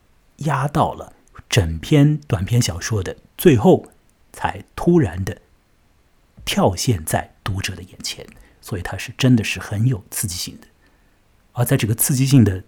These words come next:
呃，底下，也可以呢，去，呃，引申出，呃，很多的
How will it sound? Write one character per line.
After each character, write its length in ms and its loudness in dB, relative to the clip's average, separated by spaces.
呃， 100 -20
底 120 -8
下， 340 -4
也 200 -8
可 220 2
以 160 2
呢， 260 -2
去， 420 -8
呃， 180 -16
引 200 2
申 240 4
出， 420 2
呃， 100 -20
很 240 -8
多 200 4
的 320 -6